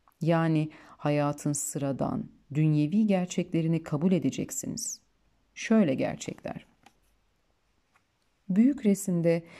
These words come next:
sizin eylemlerinizin pek de bir önemi yoktur. Hayatınızın büyük bir kısmı sıkılarak geçecek ve kayda değer bir şey olmayacak ama bunda bir sorun yoktur.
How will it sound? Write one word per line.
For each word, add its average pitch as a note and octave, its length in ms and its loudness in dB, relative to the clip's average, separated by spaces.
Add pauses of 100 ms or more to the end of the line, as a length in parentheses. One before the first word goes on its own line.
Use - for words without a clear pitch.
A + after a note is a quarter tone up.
(120)
sizin F3+ 340 -4
eylemlerinizin D#3 1040 0
pek C4+ 220 -2
de E3 100 0
bir D3+ 80 0
önemi C#3+ 340 0
yoktur. - 480 -6 (1500)
Hayatınızın A3 800 4
büyük A3 260 2
bir F#3 120 2
kısmı F3 320 -6
sıkılarak F3 640 -2
geçecek G#3 580 -2
ve F3 100 2
kayda D#3+ 380 -2
değer D#3 300 0
bir C#3 80 -2
şey C#3 300 -4
olmayacak C#3 640 -2
ama D3+ 200 0
bunda C#3+ 260 0
bir D#3+ 100 -2
sorun C#3+ 320 -6
yoktur. - 500 -6